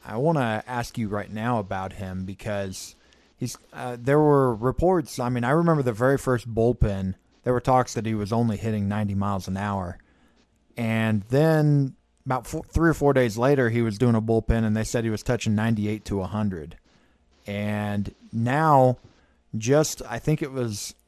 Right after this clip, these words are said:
like, we're recording this on Friday night, and tonight, or today, he threw his, had his first outing where he went out and threw, I think, an inning and two-thirds,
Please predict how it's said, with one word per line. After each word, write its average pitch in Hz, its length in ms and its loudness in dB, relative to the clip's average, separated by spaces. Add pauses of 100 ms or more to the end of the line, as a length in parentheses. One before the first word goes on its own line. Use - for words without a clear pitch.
(120)
like, 107 160 -6
we're 113 220 -2
recording 131 480 0
this 123 180 0
on 107 120 0
Friday 117 380 0
night, 101 460 -2 (380)
and 107 600 -4 (220)
tonight, 120 560 -2
or 113 180 -2
today, 117 640 0 (580)
he 123 300 -2 (240)
threw 131 240 0
his, 123 300 0
had 131 180 -2
his 113 140 -4
first 123 320 2
outing 120 440 2
where 98 140 0
he 110 60 2
went 113 200 4
out 117 140 0
and 101 140 -4
threw, 110 420 2 (160)
I - 80 -4
think, 143 260 -2
an 107 120 2
inning 123 240 4
and 101 120 2
two-thirds, 127 680 0